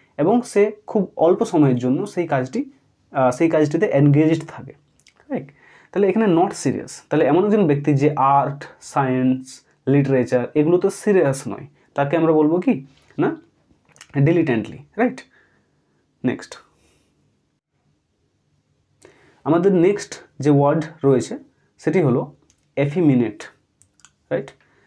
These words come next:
তাহলে আমাদের নেক্সট ওয়ার্ড যেটা রয়েছে সেটা হচ্ছে এফিমিনেট। তাহলে এফিমিনেট, এফিমিনেট কথাটার অর্থ কি? না, এফিমিনেট এটি একটা অ্যাডজেক্টিভ হিসেবে ইউজ হয়ে থাকে এবং এর অর্থ হলো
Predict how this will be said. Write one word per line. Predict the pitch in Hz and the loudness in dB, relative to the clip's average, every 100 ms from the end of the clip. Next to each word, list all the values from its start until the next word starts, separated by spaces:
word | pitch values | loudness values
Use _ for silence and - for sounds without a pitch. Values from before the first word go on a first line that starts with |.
| _ - | _ -2
তাহলে | 165 | 2
আমাদের | 175 190 | 4 4
নেক্সট | 165 170 - - | 4 2 -2 0
ওয়ার্ড | 143 151 | 0 2
যেটা | 139 139 | 2 2
রয়েছে | 127 143 | 2 0
সেটা | - 143 | -2 0
হচ্ছে | 151 147 269 311 _ - | 0 -2 -10 -10 _ -4
এফিমিনেট। | 139 139 180 147 143 127 - - _ _ _ _ | -4 -2 2 4 4 0 -6 -20 _ _ _ _
তাহলে | 170 202 - _ _ _ _ _ - | -2 -2 -6 _ _ _ _ _ -2
এফিমিনেট, | 160 156 220 208 143 - - - _ _ _ | 0 0 2 2 2 -2 -12 -20 _ _ _
এফিমিনেট | 151 151 208 202 220 214 | -4 0 2 4 2 0
কথাটার | 160 151 139 131 | -2 -2 -2 -2
অর্থ | 135 143 | -2 -2
কি? | 143 254 - - 147 | -6 -10 -14 -6 0
না, | |
এফিমিনেট | 143 147 185 208 214 - | 0 0 0 0 -4 -6
এটি | 160 156 | 0 2
একটা | 170 170 214 - | 0 -2 -6 -2
অ্যাডজেক্টিভ | 143 143 160 165 | 0 2 2 2
হিসেবে | 165 180 175 | 0 0 0
ইউজ | 120 117 | 0 -4
হয়ে | 104 | -8
থাকে | 101 95 - _ _ _ _ _ _ _ _ _ _ _ _ _ _ _ _ _ _ 143 | -12 -18 -20 _ _ _ _ _ _ _ _ _ _ _ _ _ _ _ _ _ _ -2
এবং | 170 190 170 | 0 0 0
এর | 165 | 2
অর্থ | 127 135 202 | 2 0 -2
হলো | 147 123 - | -2 -2 -4